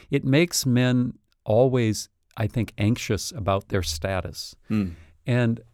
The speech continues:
Speaker 1: I know in my own life
Speaker 2: You know, the, you, you mean the, the patriarch
Speaker 1: Yeah.
Speaker 2: structures. But
Speaker 1: Yeah.
Speaker 2: I, I, if I, uh, so,
Speaker 1: Yeah,
Speaker 2: sorry
Speaker 1: go
Speaker 2: to
Speaker 1: ahead.
Speaker 2: interrupt you, but I, I'm, I'm thinking about, uh, the, the terms, uh, that are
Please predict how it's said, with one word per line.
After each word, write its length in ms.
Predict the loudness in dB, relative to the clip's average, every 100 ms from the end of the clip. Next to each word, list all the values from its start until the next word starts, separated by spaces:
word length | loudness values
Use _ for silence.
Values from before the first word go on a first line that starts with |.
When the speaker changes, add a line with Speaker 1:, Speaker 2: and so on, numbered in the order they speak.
| _
Speaker 1:
I 140 | 2 6
know 260 | 6 6
in 100 | 6
my 160 | 4 2
own 220 | 2 2
life 300 | 0 -2 2
Speaker 2:
You 100 | 4
know, 140 | 6
the, 120 | 6 4
you, 500 | 4 2 0 0 2
you 140 | 4 6
mean 200 | 6 4
the, 100 | 2 -2
the 280 | -12 -6 -2
patriarch 600 | 2 0 2 0 0 2
Speaker 1:
Yeah. 100 | 4
Speaker 2:
structures. 640 | 4 2 -4 -6 -6 -10 -16 _ _ -20 -14 0
But 80 | 4
Speaker 1:
Yeah. 120 | 6
Speaker 2:
I, 40 |
I, 40 | 4
if 760 | 0 -2 2 4 2 -2 2
I, 80 | 2
uh, 260 | 2 0 -2
so, 200 | 0 0
Speaker 1:
Yeah, 140 | 4 6
Speaker 2:
sorry 140 | 8
Speaker 1:
go 60 | 8
Speaker 2:
to 60 | 6
Speaker 1:
ahead. 80 |
Speaker 2:
interrupt 420 | 4 6 4 4 -2
you, 80 |
but 180 | 2 2 0 -20 -20 -20 _ _
I, 180 | 0 4
I'm, 160 | 2 0 -2
I'm 200 | 0 2
thinking 280 | 2 2
about, 240 | 8 8 8
uh, 480 | 4 6 6 4 0 -8
the, 280 | -4 0 0
the 260 | -2 -10 -12 -2
terms, 680 | 4 6 6 2 -2 -6 -10 -6
uh, 260 | -2 -2 -2
that 220 | 0 2
are 300 | 2 0